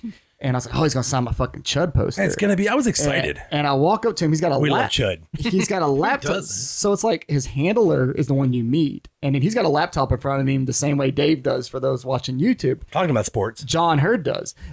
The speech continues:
Speaker 2: And so I'm talking to his handler and I'm like, "Hey, I wanna get my poster signed." And John Hurd's still not looking at me. He's sitting with his arms crossed and he's bouncing back and forth behind his table, staring at his laptop. And his handler's like, he's watching the soccer game.
Speaker 1: Yep.
Speaker 2: And I'm like,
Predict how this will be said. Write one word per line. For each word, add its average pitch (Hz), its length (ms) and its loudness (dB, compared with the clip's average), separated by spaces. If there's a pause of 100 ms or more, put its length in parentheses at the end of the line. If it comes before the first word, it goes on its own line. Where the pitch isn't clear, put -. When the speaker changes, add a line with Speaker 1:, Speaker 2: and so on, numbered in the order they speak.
Speaker 2:
And 160 420 2
so 180 140 0
I'm 151 140 2
talking 269 280 2
to 208 60 2
his 151 140 2
handler 165 480 2
and 151 80 0
I'm 147 80 -2
like, 147 160 -4
"Hey, 320 200 0
I 294 40 0
wanna 262 140 -4
get 196 100 -2
my 170 80 -2
poster 202 340 -2
signed." 196 460 -4 (600)
And 143 200 2
John 185 160 2
Hurd's 214 140 2
still 196 180 0
not 175 160 0
looking 160 240 2
at 131 120 0
me. 127 120 -2
He's 151 180 2
sitting 226 280 2
with 214 80 2
his 170 120 0
arms 156 300 -2
crossed 233 300 2
and 175 60 0
he's 139 140 2
bouncing 180 480 0
back 180 220 -2
and 165 100 -8
forth 180 160 -2
behind 151 160 0
his 135 100 -4
table, 143 300 0
staring 160 720 -4
at 139 80 2
his 120 160 -2
laptop. - 580 -4 (280)
And 151 80 0
his 143 100 2
handler's 160 320 2
like, 139 140 -2
he's 156 180 2
watching 143 300 2
the 117 40 -2
soccer 113 460 -4
game. - 400 -16
Speaker 1:
Yep. 117 140 -6 (720)
Speaker 2:
And 170 100 0
I'm 185 100 0
like, 180 240 -4